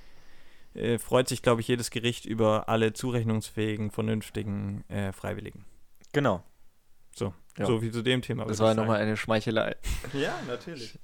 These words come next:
Speaker 2: Ja, aber ist ja auch berechtigt.
Speaker 1: Ja, unsere
Speaker 2: Ja.
Speaker 1: Hörer und Hörerinnen sind die Besten.
Speaker 2: Ja. Welche Musik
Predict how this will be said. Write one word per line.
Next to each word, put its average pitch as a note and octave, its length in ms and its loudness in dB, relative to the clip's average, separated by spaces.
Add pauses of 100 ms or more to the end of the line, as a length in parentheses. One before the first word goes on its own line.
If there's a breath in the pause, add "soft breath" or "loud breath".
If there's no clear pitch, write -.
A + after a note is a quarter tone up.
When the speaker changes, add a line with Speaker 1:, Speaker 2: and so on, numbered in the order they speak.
(300 soft breath)
Speaker 2:
Ja, C#3+ 200 12
aber A2 140 8
ist G#2+ 120 0
ja A#2 80 6
auch A2 100 0
berechtigt. G#2 480 -2
Speaker 1:
Ja, G#2 300 0
unsere A2+ 320 0
Speaker 2:
Ja. A2 60 4
Speaker 1:
Hörer A2 380 0
und G#2 200 -6
Hörerinnen G2+ 580 -4
sind F#2 220 -8
die G#2 60 -12
Besten. - 320 -10 (880)
Speaker 2:
Ja. A#2+ 180 2 (1200 loud breath)
Welche D3+ 200 8
Musik A2+ 440 2